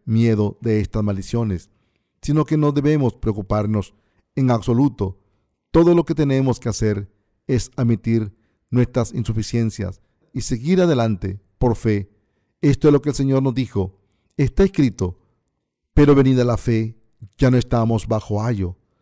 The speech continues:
pues todos sois hijos de Dios por la fe en Cristo Jesús. Porque todos los que habéis sido bautizados en Cristo, de Cristo estáis revestidos". Gálatas tres, veintiséis a veintisiete.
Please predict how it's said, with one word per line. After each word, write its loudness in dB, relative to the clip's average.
pues 0
todos 2
sois 0
hijos -4
de -2
Dios -2
por 4
la 2
fe 0
en -2
Cristo -4
Jesús. -6
Porque 2
todos 4
los 2
que 0
habéis 2
sido 0
bautizados 0
en -4
Cristo, -4
de 2
Cristo 2
estáis 0
revestidos". -2
Gálatas 2
tres, 4
veintiséis 0
a 0
veintisiete. -2